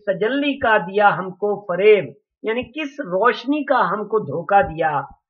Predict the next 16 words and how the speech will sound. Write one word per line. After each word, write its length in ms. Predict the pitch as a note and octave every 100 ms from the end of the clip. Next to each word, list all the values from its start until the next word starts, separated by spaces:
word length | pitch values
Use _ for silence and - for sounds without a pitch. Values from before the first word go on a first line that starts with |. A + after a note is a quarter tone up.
| _ _
और 140 | F3+ G3
हमें 560 | D#3 G#3+ A3+ G#3+ C#3
रोशनी 520 | - D#3+ G3+ G#3 - G#3+
का 120 | G#3+
फरेब 460 | G3+ F#3+ A3 G#3
दिखाकर 500 | D#3+ C#3+ E3+ F3+ F#3+
जो 120 | D#3+ D3+
है, 280 | D#3 D#3 C3+ _ _ _ D#3+
अ, 340 | D#3+ D#3+ D#3 -
फरेब 280 | F3 F#3+ D3+
देकर 440 | E3 D3 E3 C3+ _ _ D#3+
हमें 260 | F3+ F#3+
अंधेरे 460 | F3+ D#3 - F#3+ A3+
में 140 | A3+
पहुंचा 420 | - F3+ E3+ F3+
दिया। 320 | D#3+ D#3+ D#3+